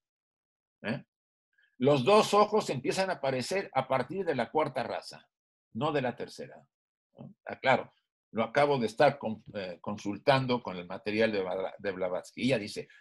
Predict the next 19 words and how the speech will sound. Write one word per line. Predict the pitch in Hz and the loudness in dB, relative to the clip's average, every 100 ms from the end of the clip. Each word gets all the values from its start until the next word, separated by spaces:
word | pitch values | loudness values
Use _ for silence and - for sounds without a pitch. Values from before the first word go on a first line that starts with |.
| _ | _
a | 120 117 | -2 2
partir | 131 170 | 2 0
de | 190 | 0
la | 156 127 | 0 4
cuarta | 185 190 156 | 4 4 4
empiezan | 123 151 151 160 131 | 2 2 2 2 0
los | 117 | -2
dos | 117 131 - | 0 0 0
ojos, | 143 156 170 - _ - | 0 0 -2 -6 _ -12
como | 104 95 | -8 -6
los | 101 | -6
teníamos, | 120 143 143 - - - | -2 -4 -4 -14 -18 2
y | 120 | 8
el | 143 | 10
ojo | 202 190 | 10 8
que | 190 | 2
estaba | 147 190 190 | 4 8 8
en | 190 | 6
medio | 180 202 143 165 214 | 4 2 4 2 2